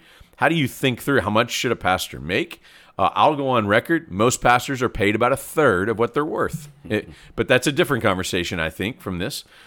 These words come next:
What we wanna talk about is some of the logistics around thinking through a pastor's salary.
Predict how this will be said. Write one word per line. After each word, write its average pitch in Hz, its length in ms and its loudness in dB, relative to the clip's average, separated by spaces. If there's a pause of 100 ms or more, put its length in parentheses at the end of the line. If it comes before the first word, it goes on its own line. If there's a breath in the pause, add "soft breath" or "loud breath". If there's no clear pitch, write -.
(140 loud breath)
What 110 140 0
we 151 80 6
wanna 143 160 4
talk 120 180 4
about 107 160 4
is 95 100 -2
some 123 160 0
of 113 60 -2
the 104 80 2
logistics 98 920 0
around 92 600 0 (280 soft breath)
thinking 147 520 -2
through 127 260 2
a 107 60 2
pastor's 95 440 -2
salary. 101 460 -2